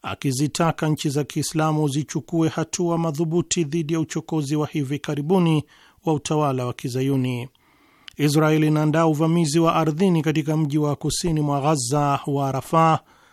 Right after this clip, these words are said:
ambako zaidi ya Wapalestina milioni moja wamekimbilia tangu kuanza kwa vita na mashambulio ya kinyama ya jeshi la Kizayuni dhidi ya Gaza.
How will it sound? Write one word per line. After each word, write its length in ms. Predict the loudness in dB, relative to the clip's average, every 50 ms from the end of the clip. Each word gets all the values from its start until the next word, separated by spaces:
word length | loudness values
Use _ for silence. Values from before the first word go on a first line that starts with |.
| _ _ _ _ _ -14
ambako 420 | -12 -6 -4 -4 -4 -2 -2 -2
zaidi 360 | 0 2 2 2 2 2 2
ya 80 | 0 0
Wapalestina 840 | 0 -2 -2 -2 -2 0 0 -2 -4 -4 -2 0 0 2 2 2
milioni 640 | 2 2 4 4 2 2 2 2 2 2 2 2 2
moja 500 | 4 4 4 2 2 2 0 0 0 -2 -2
wamekimbilia 1000 | -2 -2 0 0 0 0 -2 -2 -2 -2 0 0 0 0 2 2 2 2 0 -2 -4 -8 -16 -20 _ _ _
tangu 340 | 0 2 4 4 4 2 0
kuanza 420 | -2 0 0 0 2 2 0 -2 -4
kwa 180 | -4 -4 -4
vita 380 | -2 0 -2 -2 -2 -2 -2 -2
na 80 | 0
mashambulio 640 | 0 -2 -2 -4 -4 -4 -2 -2 0 0 2 2 2
ya 100 | 0 0
kinyama 500 | -2 -2 -2 -2 0 0 0 0 0 -2
ya 80 | -2 -4
jeshi 320 | -4 -4 -4 -4 -4 -4
la 120 | -4 -4 -4
Kizayuni 600 | -6 -6 -6 -4 -2 -2 -2 0 0 -2 -2 -4
dhidi 300 | -4 -6 -6 -4 -4 -6
ya 120 | -6 -4
Gaza. 540 | -4 -6 -6 -4 -4 -4 -4 -4 -4 -6